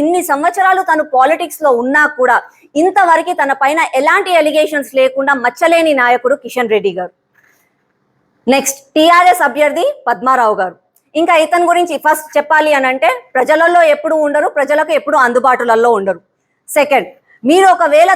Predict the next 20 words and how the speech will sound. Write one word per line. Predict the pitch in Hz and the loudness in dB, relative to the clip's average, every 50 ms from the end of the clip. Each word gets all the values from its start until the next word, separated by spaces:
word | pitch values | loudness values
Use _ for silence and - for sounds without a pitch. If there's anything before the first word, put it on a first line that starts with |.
| 359 | 2
తన | 359 330 320 302 285 277 | 0 0 0 0 -2 -2
నియోజ-, | 277 294 330 359 320 359 - - - | 0 2 2 2 0 -2 -6 -2 0
ప్రాతినిధ్యం | 277 285 311 330 359 370 370 285 370 370 339 320 | 0 0 0 0 -2 -4 -4 -4 -4 -4 -2 0
వహించిన | 294 311 320 320 311 320 320 302 285 269 | 0 0 -2 -4 -4 -4 -4 -2 -2 0
నియోజకవర్గాలను | 277 320 339 359 330 349 349 339 311 302 294 277 294 285 285 294 277 269 254 | 0 0 0 0 0 0 0 2 2 2 2 2 2 2 2 2 0 -2 -2
ఒక్కసారి | - 277 269 277 262 262 269 269 - | -4 -4 -2 0 -2 -2 -2 -4 -8
చూస్తే | 247 240 233 - - 277 285 339 539 - _ _ - 240 | -12 -14 -14 -8 -4 -2 -2 -2 -2 -6 _ _ -2 0
అవి | 262 330 339 311 | 0 2 2 2
ఏమన్నా | 302 320 311 311 302 269 220 | 2 2 2 2 0 0 0
అభివృద్ధి | 302 311 294 330 - 330 285 - | -2 -2 -2 -2 -4 -4 -4 -4
చెందాయా? | 262 247 233 240 233 226 220 190 - - _ _ _ _ _ - | -4 -2 0 0 0 2 0 0 -4 -6 _ _ _ _ _ -6
చెందలేదు. | 247 226 233 254 247 240 226 196 180 175 - _ _ _ - 226 240 | -4 -2 0 0 2 2 2 0 -2 -6 -12 _ _ _ -2 -2 -2
ఎక్కడ | 233 - 294 285 262 226 240 | 0 0 0 2 2 4 2
వేసిన | 254 - - 330 320 294 240 | 2 2 0 0 0 0 0
గొంగడి | 254 240 240 262 262 330 - - 202 | 0 0 0 0 0 -2 -2 -4 -6
అక్కడే. | - - 240 240 233 196 - - _ - - - 220 | -4 -2 -2 -2 -2 -2 -4 -8 _ -14 -6 0 2
అలాంటి | 247 285 311 339 349 349 311 285 | 2 4 2 2 0 0 0 -2
వ్యక్తి | 269 277 - 320 311 | -2 -2 -2 -2 -2
మనకు | 277 262 247 - 196 | -2 -2 -2 -4 -4
అవసరమా? | 190 202 - - 196 196 185 175 | -6 -6 -6 -8 -8 -6 -6 -8